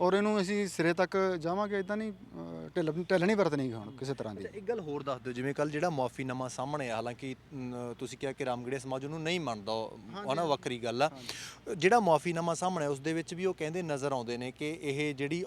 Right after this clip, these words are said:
Speaker 2: ਆਡੀਓ ਆ, ਇਹ ਸ਼ਰਾਰਤੀ ਅਨਸਰਾਂ ਦੇ ਵੱਲੋਂ ਪੇਸ਼ ਕੀਤੀ ਗਈ। ਤੁਹਾਨੂੰ ਲੱਗਦਾ ਕਿ ਇਹ ਆਡੀਓ ਜਿਹੜੀ ਹੈ ਸ਼ਰਾਰਤੀ ਅਨਸਰਾਂ ਦੇ ਵੱਲੋਂ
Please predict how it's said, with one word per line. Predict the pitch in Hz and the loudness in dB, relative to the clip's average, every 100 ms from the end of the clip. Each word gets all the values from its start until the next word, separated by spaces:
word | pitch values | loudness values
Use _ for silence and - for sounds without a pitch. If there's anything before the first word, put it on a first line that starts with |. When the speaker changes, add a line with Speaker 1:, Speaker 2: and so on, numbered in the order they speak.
| - | 2
Speaker 2:
ਆਡੀਓ | 127 127 147 135 117 | 2 2 0 0 0
ਆ, | 123 165 | -2 0
ਇਹ | 170 | -2
ਸ਼ਰਾਰਤੀ | 156 - 123 123 - 135 | -2 0 4 4 4 -8
ਅਨਸਰਾਂ | 120 - | -6 -8
ਦੇ | 120 | -8
ਵੱਲੋਂ | 120 131 | -6 -6
ਪੇਸ਼ | 127 117 - | -4 -6 -6
ਕੀਤੀ | 113 117 | -12 -8
ਗਈ। | 117 | -8
ਤੁਹਾਨੂੰ | - 185 160 | -2 0 2
ਲੱਗਦਾ | 139 139 196 | 2 2 0
ਕਿ | - 190 | 0 -2
ਇਹ | 170 180 127 | -2 -2 0
ਆਡੀਓ | 127 123 139 | 0 0 -2
ਜਿਹੜੀ | 139 151 | -2 -2
ਹੈ | 175 | -2
ਸ਼ਰਾਰਤੀ | 139 127 123 - 127 | 0 0 0 -2 -8
ਅਨਸਰਾਂ | 120 139 131 | -6 -6 -4
ਦੇ | 135 | -4
ਵੱਲੋਂ | 127 127 131 | -4 -4 -4